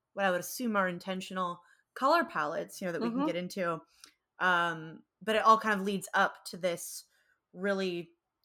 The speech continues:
Speaker 1: fabulous, unique sci-fi-esque gown that we see Nola, um, wearing towards the end, which is that kind of interesting white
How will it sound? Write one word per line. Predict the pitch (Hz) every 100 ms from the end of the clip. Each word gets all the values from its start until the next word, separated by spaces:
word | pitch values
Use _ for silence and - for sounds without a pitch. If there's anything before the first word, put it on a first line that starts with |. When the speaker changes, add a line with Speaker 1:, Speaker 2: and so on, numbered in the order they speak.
| _ _
Speaker 1:
fabulous, | - - 220 196 196 196 180 180 -
unique | 190 185 185 160 - -
sci-fi-esque | - - 185 185 196 175 - 175 - - - -
gown | 208 202 196 190
that | 170 160
we | 190
see | 185 196 180
Nola, | 180 175 190 185 165 165 - - _ -
um, | 170 160 160 156 156 165
wearing | 190 240 311 233
towards | 202 170
the | 185 165
end, | 160
which | 160 165
is | 160
that | 165 160 - -
kind | 156
of | 156 - _ _ _ _ _ _ -
interesting | 202 196 214 196 190 - 196 180 170
white | 175 170